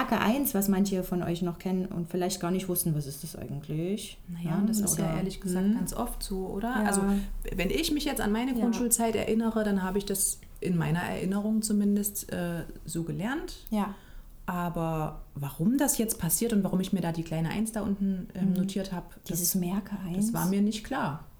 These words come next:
Speaker 2: Das
Speaker 1: Man
Speaker 2: hat
Speaker 1: hat das
Speaker 2: irgendwie,
Speaker 1: einfach gemacht.
Speaker 2: das hat funktioniert,
Speaker 1: Mhm.
Speaker 2: ne? Es war ein Gesetz, das habe ich
Speaker 1: Mhm.
Speaker 2: angewendet, das hat funktioniert, alles
Speaker 1: Mhm.
Speaker 2: klar, aber ich hab's nicht
Speaker 1: Mhm.
Speaker 2: verstanden eigentlich.
Speaker 1: Weil's über die, ich wusste immer, weil's über die Zehn geht.
Speaker 2: Ja.
Speaker 1: Das hat man schon gesagt,
Speaker 2: Sicher.
Speaker 1: ne? Aber was da in dieser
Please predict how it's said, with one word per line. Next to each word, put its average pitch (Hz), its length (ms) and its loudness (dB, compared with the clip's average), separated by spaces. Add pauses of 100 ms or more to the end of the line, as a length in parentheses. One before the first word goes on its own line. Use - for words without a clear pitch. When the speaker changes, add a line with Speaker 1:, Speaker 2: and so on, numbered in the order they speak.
Speaker 2:
Das 185 100 4
Speaker 1:
Man 196 80 6
Speaker 2:
hat 202 80 2
Speaker 1:
hat - 100 4
das 240 80 4
Speaker 2:
irgendwie, 220 220 6
Speaker 1:
einfach 220 160 8
gemacht. 233 420 6
Speaker 2:
das 175 120 4
hat 285 100 4
funktioniert, 214 640 6
Speaker 1:
Mhm. 208 160 10
Speaker 2:
ne? 233 120 6
Es - 140 2
war 208 100 8
ein 220 120 6
Gesetz, 220 420 4
das 208 140 2
habe 196 140 6
ich 196 60 8
Speaker 1:
Mhm. 202 40 8
Speaker 2:
angewendet, 254 420 4
das 220 120 0
hat 196 100 0
funktioniert, 214 540 0
alles 202 220 6
Speaker 1:
Mhm. 202 40 8
Speaker 2:
klar, 233 300 4
aber - 460 -2
ich - 280 -4
hab's - 280 -4
nicht 208 140 6
Speaker 1:
Mhm. 208 40 8
Speaker 2:
verstanden 190 440 6
eigentlich. 156 220 0
Speaker 1:
Weil's - 260 4
über 247 160 4
die, 226 160 2 (120)
ich 254 180 -2
wusste 285 280 0
immer, 254 440 0
weil's 220 280 2
über 220 180 2
die 196 160 2
Zehn 202 380 4
geht. 165 300 0 (220)
Speaker 2:
Ja. 170 280 2
Speaker 1:
Das 277 180 0
hat 330 120 4
man 320 160 4
schon 349 280 4
gesagt, 185 340 4
Speaker 2:
Sicher. 170 240 4
Speaker 1:
ne? 254 80 2 (500)
Aber 214 320 4 (180)
was 220 260 4
da 180 100 0 (140)
in 359 360 4
dieser 196 880 4